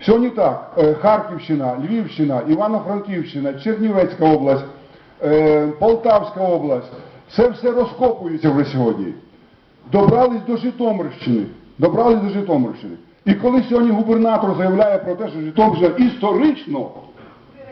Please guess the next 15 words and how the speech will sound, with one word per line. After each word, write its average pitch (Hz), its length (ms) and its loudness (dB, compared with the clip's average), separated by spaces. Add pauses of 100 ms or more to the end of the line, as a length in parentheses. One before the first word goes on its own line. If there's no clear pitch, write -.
(360)
приречена 214 760 2
на 185 160 2
розробку 185 760 0
імені 202 420 -6
титанових 151 680 0
руд, 214 240 2 (3500)
як 214 240 0
це 185 80 -4
можна 165 280 -4
назвати 156 540 -4
і - 20 -12
що 196 180 -2
можна 165 360 -2
ще 135 160 -8
сказати? 104 400 -14